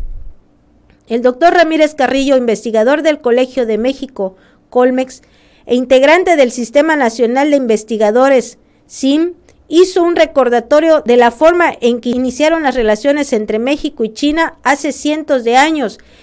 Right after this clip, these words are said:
y que se remontan a la gran ruta de comercio en la que navegaban las embarcaciones chinas, y resaltó la gran variedad de vestigios que aún pervi-, perviven en nuestro país, como la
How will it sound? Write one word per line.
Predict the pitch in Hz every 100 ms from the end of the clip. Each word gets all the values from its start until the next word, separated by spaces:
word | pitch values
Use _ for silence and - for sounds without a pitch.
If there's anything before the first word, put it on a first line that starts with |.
| _
y | 247
que | -
se | 240 262
remontan | 254 254 294 339 339 330
a | 240
la | 226
gran | 247 294 302
ruta | 311 311 302
de | 254 226
comercio | 226 220 262 285 302
en | 277
la | 226 208
que | -
navegaban | 214 214 214 214 254 285 302 - _ _ -
las | 220 226
embarcaciones | 233 269 302 302 277 262 262 254
chinas, | 285 294 302 294 _ _ _ -
y | 220
resaltó | 262 359 339 285 302
la | 311 277
gran | 269 285
variedad | 277 240 226 254 294
de | 226 240
vestigios | 220 220 - 330 339 320 208 - _ _ -
que | 240
aún | 277 330
pervi-, | 339 247 247 302 320 -
perviven | - 240 226 302 339 339 359 -
en | 240
nuestro | 240 226 226 220
país, | 220 220 285 359
como | - 311 247
la | 220 208